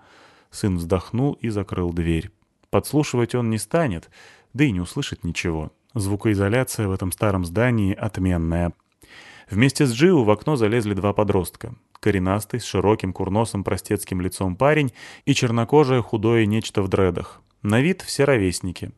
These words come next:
лет по шестнадцать-семнадцать, но вид имеют чрезвычайно деловой. Одеты казуально, хоть в поход, хоть на тусовку.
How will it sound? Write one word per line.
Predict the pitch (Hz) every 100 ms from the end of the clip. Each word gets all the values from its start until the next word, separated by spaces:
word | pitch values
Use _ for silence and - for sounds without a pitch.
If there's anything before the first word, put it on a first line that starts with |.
| -
лет | 92 123
по | -
шестнадцать-семнадцать, | - - 110 107 - - 107 90 82 - - - - - -
но | 113 110
вид | 90 143 -
имеют | 95 90 90
чрезвычайно | - 95 90 90 - 117 110
деловой. | 101 101 95 87 80 - _ _
Одеты | 113 143 185
казуально, | 180 151 131 95 90 87 87 - -
хоть | - 113
в | -
поход, | 101 - 151 -
хоть | - 117
на | 113
тусовку. | 110 - 92 82 - 98